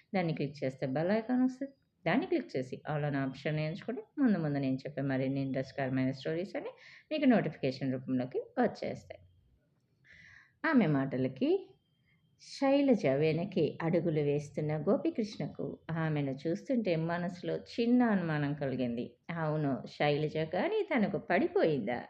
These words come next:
అందుకే అమ్మతో నిజం చెప్పలేదా? ఈ ఆలోచన రాగానే గోపికృష్ణ ఛాతీ మరింత విశాలమైపోయింది. భుజాలు మరో రెండించులు వెడల్పయ్యాయి.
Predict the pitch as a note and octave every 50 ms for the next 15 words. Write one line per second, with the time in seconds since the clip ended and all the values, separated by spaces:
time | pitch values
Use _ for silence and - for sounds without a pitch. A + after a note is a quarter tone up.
0 | - - D3 C#3 D3 C#3+ C#3+ D3 C3+ C#3+ - F3+ G3+ A#3+ B3+ - - G3 G3 G#3
1 | G3+ F#3+ F#3+ F#3+ G3 F#3+ F#3 F#3 F3+ F#3 G#3 F#3+ F#3+ G3 F#3+ F3 F3 - D#3+ D3+
2 | D3 A#2+ G#2 F2+ D#2 C2+ - - - _ _ - - - - - _ _ - F#3+
3 | G3 A3+ D#4+ D#4+ D4+ D4 C4+ A#3+ G#3+ G3 - - E3+ D#3+ D3 D3+ D3 D3 C#3 C#3+
4 | C#3+ C#3+ C#3+ C#3 B2+ C3 C#3 C#3+ C#3+ C#3+ D#3+ D#3 - G3+ - - - F3+ D#3+ D#3
5 | - - D#3+ D3 C#3 C#3+ - C#3+ C#3 D3 D3 D3+ D#3+ E3+ F3 F3+ F#3 F#3 F#3 G3+
6 | - G3 F#3+ E3 E3 E3 - - F3+ E3+ F3 E3+ F3 F3 E3+ E3 D#3+ D#3 - -
7 | C#3 C#3 C3+ C3 C3+ C3 C3 A#2+ - - D3+ D#3+ D#3+ D3 E3 D#3 D3 C#3+ D3 C#3
8 | D3 D3 C#3+ C#3+ C#3+ D3 D#3 E3+ F#3 G3+ A#3 A3+ G#3 F3+ E3+ F3 F3 E3+ E3 -
9 | - F3 E3+ D#3+ D3+ C#3+ C3+ C#3 C3 C3 - - A#2+ B2+ A#2+ - - - - -